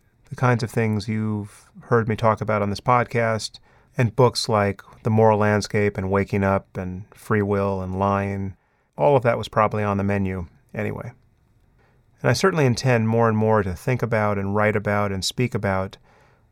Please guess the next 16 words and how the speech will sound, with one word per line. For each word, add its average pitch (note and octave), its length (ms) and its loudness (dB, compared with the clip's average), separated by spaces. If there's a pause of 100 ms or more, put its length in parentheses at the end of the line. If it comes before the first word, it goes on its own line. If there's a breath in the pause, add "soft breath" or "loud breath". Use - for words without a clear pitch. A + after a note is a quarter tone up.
the C3+ 80 -8
topics B2 500 0
I A2 60 2
would G#2+ 200 2
have G#2 120 -2
covered F#2+ 460 -2 (680)
in B2 140 2
the G#2+ 120 4
absence G2+ 680 -2 (360)
of G2+ 520 -8 (600)
the A#2+ 100 -2
ongoing G2 680 0 (160)
war A2+ 280 2
on F#2+ 140 -4
terror, F#2 520 -8 (520)
because A2+ 640 -2